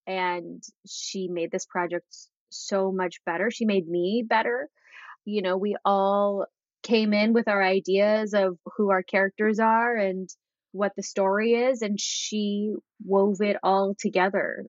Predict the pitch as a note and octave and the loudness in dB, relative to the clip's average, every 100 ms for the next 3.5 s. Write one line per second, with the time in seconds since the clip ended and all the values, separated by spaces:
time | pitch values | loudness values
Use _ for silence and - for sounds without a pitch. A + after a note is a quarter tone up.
0 | - F#3 - F3 D#3+ E3+ E3+ E3+ F3 - | -8 -4 0 0 2 0 0 -4 -10 -16
1 | _ G#3 B3+ - F3+ - G3+ - - A3+ | _ -4 -2 -4 -8 -2 -2 0 2 4
2 | A3 A3+ _ - - - _ _ - G3 | 4 0 _ -20 -20 -20 _ _ -2 2
3 | G3+ G#3 G#3+ G#3 | 4 4 2 0